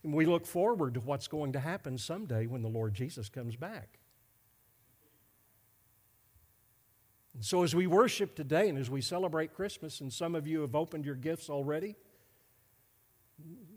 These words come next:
some will do it a little bit later on, but remember that when Jesus came into this cosmic conflict, He's coming again to settle everything. Everything's going to be settled.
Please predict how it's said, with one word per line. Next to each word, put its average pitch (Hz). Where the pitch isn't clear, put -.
some 147
will 139
do 135
it 165
a 156
little 139
bit 127
later 127
on, 160
but 147
remember 147
that 156
when 131
Jesus 190
came 175
into 147
this 120
cosmic 175
conflict, 123
He's 127
coming 175
again 131
to 123
settle 135
everything. 101
Everything's 160
going 143
to 110
be 107
settled. 95